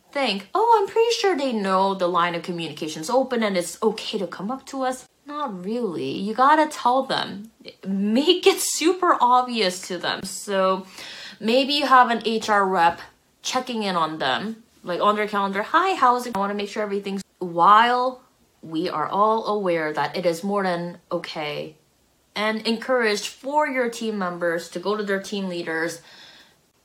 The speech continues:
your talents of underrepresented backgrounds might not be feeling that way. You're gonna show them it is okay by not just telling them it is okay, but you're also going to take proactive actions.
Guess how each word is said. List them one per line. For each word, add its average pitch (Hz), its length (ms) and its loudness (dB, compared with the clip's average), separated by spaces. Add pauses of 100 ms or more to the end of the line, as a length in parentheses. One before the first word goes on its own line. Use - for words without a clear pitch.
(260)
your 196 120 -6
talents 220 500 -2
of 180 100 -2
underrepresented 160 720 -4
backgrounds 208 500 -4
might 175 120 -8
not 190 240 -10
be 254 100 -14
feeling 233 380 -8
that - 200 -10
way. - 240 -10 (240)
You're 269 280 2
gonna 320 220 4
show 277 300 2
them 370 200 6
it 370 100 2
is 330 160 0
okay 254 800 2 (420)
by 202 180 6
not 233 320 4
just 220 320 0
telling 339 540 6
them 208 200 4
it 185 120 2
is 180 160 4
okay, 170 640 0 (200)
but 202 200 4
you're 320 380 8
also 254 500 4
going 185 340 0
to 240 140 -6
take 190 360 -4
proactive 190 640 0 (100)
actions. - 920 -2